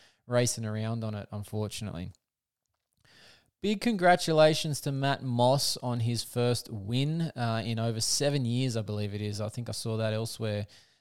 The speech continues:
that he's, it's the first win. Now, keep in mind, there was four years for him that he had a, um, you know, a, a ban in place, but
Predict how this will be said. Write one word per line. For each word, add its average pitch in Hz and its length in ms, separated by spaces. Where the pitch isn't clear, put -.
that 117 120
he's, 113 240
it's 113 320
the 117 60
first 127 380
win. 117 200
Now, 113 120
keep 127 220
in 117 100
mind, 117 220
there 113 180
was 127 180
four 120 280
years 120 240
for 120 100
him 117 400
that 117 160
he 117 280
had 110 360
a, 107 340
um, 104 540
you 113 120
know, 107 160
a, 104 160
a 120 80
ban 120 460
in 127 160
place, 127 400
but - 340